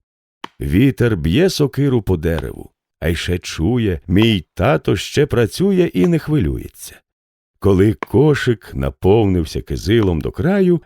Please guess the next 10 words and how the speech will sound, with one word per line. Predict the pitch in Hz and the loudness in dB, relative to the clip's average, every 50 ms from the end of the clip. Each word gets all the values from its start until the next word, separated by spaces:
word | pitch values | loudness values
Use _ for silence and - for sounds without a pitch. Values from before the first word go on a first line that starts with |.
| _ - | _ -2
вона | - 117 196 247 240 | 0 2 2 2 2
повернулася. | - - 214 190 190 156 127 113 98 90 85 78 80 73 - - - 58 67 - _ _ _ _ _ _ _ _ _ - | 2 2 2 4 4 4 4 2 2 2 2 0 0 -2 -6 -8 -10 -12 -12 -14 _ _ _ _ _ _ _ _ _ -12
Дивиться, | - - 175 226 214 196 196 - - - - 170 160 151 - _ _ _ _ _ | -2 0 2 4 4 4 2 0 -2 -4 -2 -2 -2 -2 -6 _ _ _ _ _
а | - - 76 | -10 -8 -4
батька | 69 98 160 190 - - - - - 131 113 | -2 0 0 -2 -2 -6 -10 -8 -4 -4 -2
немає. | 85 80 73 65 64 65 64 58 55 55 - - _ _ _ _ _ | -2 -2 -4 -4 -4 -6 -6 -8 -8 -10 -12 -16 _ _ _ _ _
Злякалася | - 62 78 82 80 78 - - 98 117 120 104 90 80 - 87 73 | -8 -4 -2 0 -2 -2 -2 -4 -4 -4 -2 -2 -4 -4 -4 -4 -4
дівчина. | 64 80 95 85 - - - 65 55 50 - - _ _ _ _ _ _ _ _ _ | -4 -4 -6 -6 -6 -8 -10 -10 -10 -12 -14 -18 _ _ _ _ _ _ _ _ _
"Так, | - 82 104 147 - | -2 0 0 0 -2
так", | _ - 127 151 160 170 - - - - _ | _ -2 0 0 0 -2 -4 -8 -14 -18 _